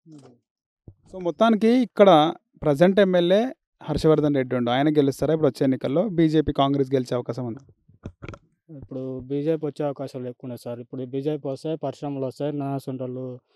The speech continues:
Speaker 2: కొల్లాపూర్లో అవకాశం డ్యూటీ చేయడానికి ఉండు-, నిరుద్యోగులకు ఇబ్బంది కాకుండా ఉంటుంది సార్ కొల్లాపూర్ డ్యూటీ.
Speaker 1: ఉమ్.
Speaker 2: ఇప్పుడు పరిశ్రమలు వస్తే దాంట్లో ఉంటాయి కదా సార్,
Speaker 1: అవును.
Speaker 2: చిన్న చిన్న జాబులు, డ్యూటీలు ఏమన్నా
Speaker 1: So,
Speaker 2: చేసుకుంటే.
Speaker 1: బీజేపీకి అంత స్కోప్ ఉందంటారా కొల్లాపూర్లో?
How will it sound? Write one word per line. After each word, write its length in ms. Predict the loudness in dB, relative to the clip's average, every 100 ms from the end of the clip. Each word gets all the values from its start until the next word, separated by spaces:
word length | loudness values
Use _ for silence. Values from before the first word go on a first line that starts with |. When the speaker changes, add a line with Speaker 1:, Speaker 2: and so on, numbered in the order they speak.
| _ -12
Speaker 2:
కొల్లాపూర్లో 480 | -6 -6 -6 -8 -8
అవకాశం 400 | -8 -8 -8 -8
డ్యూటీ 220 | -8 -6
చేయడానికి 360 | -8 -8 -12 -12 -12 -12 -14
ఉండు-, 280 | -14 -16 -18 _ -4
నిరుద్యోగులకు 560 | -2 0 0 -2 -4 -6
ఇబ్బంది 420 | -4 -4 -4 -4
కాకుండా 340 | -8 -8 -8
ఉంటుంది 200 | -8 -10
సార్ 220 | -14 -18
కొల్లాపూర్ 400 | -14 -12 -10 -12
డ్యూటీ. 280 | -12 -12 -14 -20 _ _
Speaker 1:
ఉమ్. 160 | -20 -20
Speaker 2:
ఇప్పుడు 340 | _ _ -10 -2
పరిశ్రమలు 400 | 0 2 4 4
వస్తే 180 | 4 2
దాంట్లో 260 | 0 -2
ఉంటాయి 200 | -2 0
కదా 100 | 0
సార్, 240 | -2 -8 -12
Speaker 1:
అవును. 340 | -20 -20 -20
Speaker 2:
చిన్న 380 | _ _ -12 -10
చిన్న 240 | -8 -8
జాబులు, 420 | -8 -8 -8 -10
డ్యూటీలు 460 | -10 -10 -10 -12 -14
ఏమన్నా 380 | -18 -18 -20 -20
Speaker 1:
So, 600 | -20 _ _ _ _ -8
Speaker 2:
చేసుకుంటే. 340 | -8 -10 -14
Speaker 1:
బీజేపీకి 560 | -16 -16 -14 -14 -12 -10
అంత 120 | -10
స్కోప్ 320 | -6 -2 0
ఉందంటారా 300 | 0 -4 -4
కొల్లాపూర్లో? 480 | -6 -6 -6 -10 -14